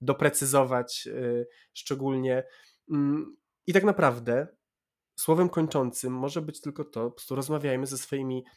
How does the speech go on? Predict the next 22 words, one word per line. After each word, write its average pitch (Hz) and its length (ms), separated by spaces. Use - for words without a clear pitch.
facetami, 135 540
kobietami, 131 580
z - 80
kimkolwiek 156 420
jesteśmy 135 640
i 135 60
chodzi 156 260
nam 151 120
coś 143 160
po 139 160
głowie, 135 400
to 131 320
lepiej 143 260
chyba 135 240
nie 139 120
dusić 143 340
tego 131 240
w 127 60
sobie, 131 340
tylko - 280
po - 100
prostu 120 460